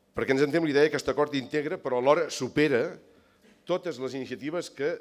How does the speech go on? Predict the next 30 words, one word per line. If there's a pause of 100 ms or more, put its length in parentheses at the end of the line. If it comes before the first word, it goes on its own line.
(100)
havent
sigut
pioneres,
han
obert
el
camí (400)
fa
temps (160)
cap
a
aquesta,
eh,
nostra
posició
d'avui, (320)
que
és
fer
créixer
el
coneixement
i
l'aplicació
i
l'ús (300)
de
les
eines
tecnològiques,